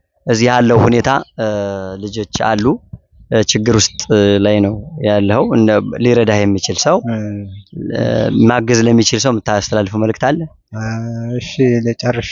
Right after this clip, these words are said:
Speaker 2: እንትን ልበል እና አሁን ግን እግዚአብሔር ይስጥልኝ። ያው የማ-፣ ማሆን በስ የሚባል የለም?
Speaker 1: ኤማሁስ።
Speaker 2: ኤማሁስ። የኤማሁስ ማህበር ግን ያው ችግሬን በማየት፣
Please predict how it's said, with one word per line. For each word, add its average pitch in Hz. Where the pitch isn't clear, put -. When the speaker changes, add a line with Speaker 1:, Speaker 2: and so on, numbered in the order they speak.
Speaker 2:
እንትን 120
ልበል 160
እና 117
አሁን 135
ግን 208
እግዚአብሔር 151
ይስጥልኝ። 185
ያው 110
የማ-፣ 127
ማሆን 131
በስ 156
የሚባል 156
የለም? 208
Speaker 1:
ኤማሁስ። 113
Speaker 2:
ኤማሁስ። 135
የኤማሁስ 190
ማህበር 180
ግን 233
ያው 143
ችግሬን 165
በማየት፣ 165